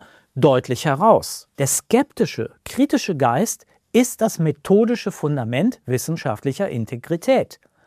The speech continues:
Deshalb funktioniert auch Peer Review. Andere beurteilen. Deshalb werden Studien wiederholt. Deshalb werden Ergebnisse hinterfragt. Aber es gibt einen fundamentalen Unterschied zwischen wissenschaftlichem Zweifel und propagandistischem Zweifel.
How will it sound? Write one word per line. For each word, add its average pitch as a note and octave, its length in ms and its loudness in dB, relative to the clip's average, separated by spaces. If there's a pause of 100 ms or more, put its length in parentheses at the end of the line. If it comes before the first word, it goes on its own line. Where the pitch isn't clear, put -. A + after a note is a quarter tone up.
(360)
Deshalb C#3+ 380 2
funktioniert E3 580 0
auch G3+ 220 0
Peer D4 260 2
Review. G#2+ 420 0 (380)
Andere C3+ 340 2
beurteilen. G3 600 2 (440)
Deshalb D3+ 340 0
werden D#3+ 360 -2 (120)
Studien B3 480 2
wiederholt. A2+ 500 -6 (280)
Deshalb C#3 280 -2
werden D#3 200 2
Ergebnisse F3+ 640 2
hinterfragt. A#2 720 -8 (680)
Aber C#3+ 140 4
es E3 140 0
gibt - 220 -6
einen F3 220 0
fundamentalen A#3+ 960 2
Unterschied C#3+ 580 -4
zwischen F#3+ 400 0 (280)
wissenschaftlichem D3+ 880 -2
Zweifel E3+ 460 0
und F3 160 -2
propagandistischem F#3 960 -2
Zweifel. - 540 -8